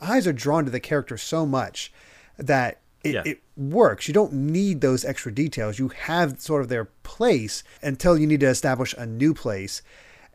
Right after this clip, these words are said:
Speaker 1: And I, I, I, I don't know. I just find myself more and more impressed by, by the manga, uh, and what's, what's sort of accomplished with it.
Speaker 2: Yeah, I, I imagine,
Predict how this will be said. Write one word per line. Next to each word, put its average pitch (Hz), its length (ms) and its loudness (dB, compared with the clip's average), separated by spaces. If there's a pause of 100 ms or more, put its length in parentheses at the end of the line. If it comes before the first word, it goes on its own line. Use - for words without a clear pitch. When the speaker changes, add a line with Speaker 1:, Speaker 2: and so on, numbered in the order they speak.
Speaker 1:
And 120 540 -2
I, 160 140 -2
I, 185 160 0
I, 233 320 2
I 262 40 2
don't 302 120 4
know. 254 100 6
I 151 100 4
just 160 300 -4
find 180 220 0
myself 160 340 2
more 156 160 2
and 147 80 2
more 143 160 2
impressed 135 380 -2 (180)
by, 127 440 2 (180)
by 131 180 2
the 120 100 -2
manga, 107 520 -4 (200)
uh, 107 300 -6
and 110 240 -8
what's, 117 320 -4
what's 131 180 -6
sort 131 180 -4
of 104 40 -8
accomplished 117 480 -8
with 107 160 -16
it. 90 160 -16 (220)
Speaker 2:
Yeah, 87 240 -6 (180)
I, 123 160 2
I 131 140 2
imagine, 117 720 -2